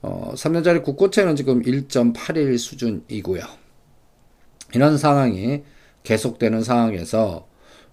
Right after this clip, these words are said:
일단 주말에 또 우리한테는 솔직히 반가운 소식이 한번 나왔습니다. 십이월 오 일 기준으로,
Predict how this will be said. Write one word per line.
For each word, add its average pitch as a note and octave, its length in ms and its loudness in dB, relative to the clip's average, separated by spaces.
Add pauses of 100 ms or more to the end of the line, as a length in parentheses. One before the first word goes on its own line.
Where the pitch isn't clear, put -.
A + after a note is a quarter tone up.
일단 D3 760 6
주말에 D#3 480 2
또 C#3+ 140 4
우리한테는 B2+ 580 2
솔직히 C#3 520 -6
반가운 A#2 440 0
소식이 B2 320 -4
한번 A2 360 -4
나왔습니다. F#2 680 -8
십이월 A#2+ 460 -2
오 A2 140 0
일 A2+ 100 -2
기준으로, A2 840 -2